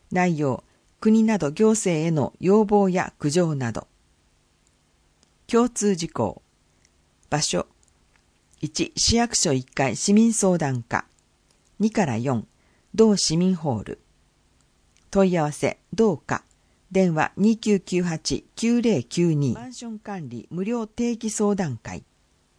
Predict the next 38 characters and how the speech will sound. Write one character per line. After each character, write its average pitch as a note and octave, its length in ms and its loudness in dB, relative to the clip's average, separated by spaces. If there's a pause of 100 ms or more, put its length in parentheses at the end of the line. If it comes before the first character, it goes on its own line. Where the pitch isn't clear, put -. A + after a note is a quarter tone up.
(360)
日 G#3 260 0
時、 A#2+ 200 -6 (100)
場 C3 160 -2
所。 - 220 -4 (840)
一 A3 220 0
月 A3+ 240 2
二 A#3 120 4
十 F#3 220 2
三 F#3 280 0
日 B2+ 260 -4
木 E3 260 -2
曜 F3 220 2
午 A#3 160 4
後 G#3 160 2
一 G#3 220 -6
時 G#3 100 -4
三 F#3 260 0
十 E3 160 -2
分 A#2+ 280 -4
か E3 160 -4
ら B2+ 160 -4 (220)
四 G#3+ 140 8
時 G3 100 0
三 D#3+ 300 -2
十 C#3 140 -4
分。 - 340 -8 (520)
市 - 200 0
役 A#3 180 2
所 C#3 220 0
一 B2+ 120 -4
階 - 320 -4
市 G3 200 2
民 A3+ 180 6
ホ F3 260 -2
ー G#2+ 40 -6
ル。 - 160 -12 (1080)
対 G3 200 2
象、 D3+ 360 -2